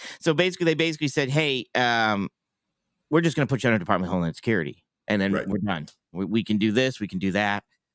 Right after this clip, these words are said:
Speaker 1: Um, and they can work with, and this, this allows the Coast Guard to work with different, everything from customs to local police departments to, to sheriffs to, and then technically go overseas and, and, you know, work with,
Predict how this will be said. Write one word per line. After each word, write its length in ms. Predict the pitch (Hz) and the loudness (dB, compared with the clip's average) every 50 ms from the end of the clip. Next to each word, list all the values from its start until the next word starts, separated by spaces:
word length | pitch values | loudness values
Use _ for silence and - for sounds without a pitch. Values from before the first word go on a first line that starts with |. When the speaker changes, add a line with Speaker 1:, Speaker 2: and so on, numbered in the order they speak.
| _ _ _ - | _ _ _ 0
Speaker 1:
Um, 440 | 107 104 98 98 95 92 92 92 - | 2 4 4 4 4 4 2 0 0
and 160 | - 107 104 110 | 0 0 2 0
they 120 | 110 98 | 0 0
can 160 | - 98 104 | -2 -2 0
work 240 | 104 110 107 - - | 2 2 0 2 0
with, 120 | 95 104 - - | 0 0 0 0
and 140 | 135 147 | 0 2
this, 180 | 170 170 - - | 0 0 -2 -4
this 240 | - 156 185 185 - | -2 -2 0 2 2
allows 300 | 185 175 156 147 143 127 | 4 4 4 4 2 0
the 60 | 127 | 0
Coast 260 | - 151 143 135 - - | 2 4 2 4 4 2
Guard 140 | 131 123 | 2 2
to 60 | 113 117 | 4 2
work 180 | 120 120 110 - | 2 2 2 0
with 100 | 110 - | 0 0
different, 300 | 120 117 - - - 117 | 0 0 0 0 -2 -2
everything 320 | 110 104 104 - 110 98 | 0 0 0 0 0 -2
from 160 | - 98 92 | -2 -4 -6
customs 580 | - - 151 151 139 - - 143 131 135 120 - | -2 4 4 4 4 4 4 4 4 4 0 -2
to 100 | - 104 | -2 0
local 340 | 98 110 120 110 - 104 95 | 2 2 2 2 0 -4 -8
police 300 | - - 107 120 131 - | -6 -2 0 0 0 0
departments 640 | - 101 - 131 117 107 104 113 113 113 110 113 - | -2 -2 2 2 2 2 2 0 -2 -2 -2 -4 -6
to, 220 | - 113 101 98 92 _ _ - - 101 - | -2 0 0 0 -2 _ _ -6 -6 -4 0
to 160 | - 98 92 | 0 0 0
sheriffs 640 | - - - 135 127 127 123 120 117 107 - - - | 0 0 2 4 4 6 4 4 2 0 -2 -8 -4
to, 260 | - 110 98 95 92 _ _ _ _ _ _ - - | 0 0 2 2 0 _ _ _ _ _ _ -8 -4
and 140 | - 110 110 | 0 2 2
then 180 | 110 107 104 95 | 2 2 2 2
technically 460 | - 120 113 - 123 101 113 110 92 | 0 0 0 -2 -4 -2 -2 0 2
go 160 | 98 110 107 | 2 2 2
overseas 680 | 101 92 98 95 - - 117 110 110 110 107 104 90 104 | 2 2 -2 -4 -2 -2 0 0 2 2 2 2 2 2
and, 160 | 95 92 - - | 0 0 0 0
and, 380 | 95 95 92 92 90 92 92 - | 0 0 2 2 0 -2 0 0
you 100 | 101 98 | 0 0
know, 100 | 92 92 | 2 2
work 280 | 92 104 104 95 - | 2 0 0 0 -2
with, 160 | 104 90 - | -6 -6 -6